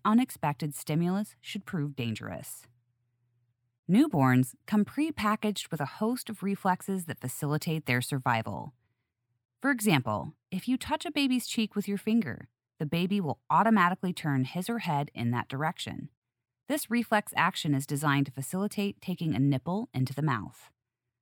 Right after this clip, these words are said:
Once the nipple is in the mouth, the baby's sucking reflex is activated, which in turns elicits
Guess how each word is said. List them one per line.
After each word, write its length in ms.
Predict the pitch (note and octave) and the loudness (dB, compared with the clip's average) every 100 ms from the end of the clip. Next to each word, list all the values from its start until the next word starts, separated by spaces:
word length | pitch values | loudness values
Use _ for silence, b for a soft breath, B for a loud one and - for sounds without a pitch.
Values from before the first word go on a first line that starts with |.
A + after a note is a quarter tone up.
| _ _ - | _ _ 0
Once 220 | B3+ D4+ | 2 2
the 100 | E4 | 6
nipple 320 | C4+ A#3+ A#3+ | 6 6 2
is 140 | F3 - | 0 2
in 180 | C#4 D#4+ | 2 6
the 60 | |
mouth, 400 | F3+ A2 G#2+ - - | 6 4 0 -6 -6
the 80 | F3 | -2
baby's 320 | E3+ E3 D#3 | 0 0 -2
sucking 360 | - C#4+ C#4+ A3 | 0 2 6 6
reflex 480 | C#3+ - A#2+ - | 6 2 0 0
is 120 | D3 - | -6 -2
activated, 720 | E3+ - C#3+ A#2 G2+ C#2 - _ _ _ - | -2 -2 -4 -4 -6 -10 -16 _ _ _ -4
which 120 | B3+ | 6
in 140 | B3 | 6
turns 400 | - A3+ A3+ A3+ | 6 6 6 6
elicits 560 | F#3 F3 A#3 - C#3+ | 2 0 0 0 -2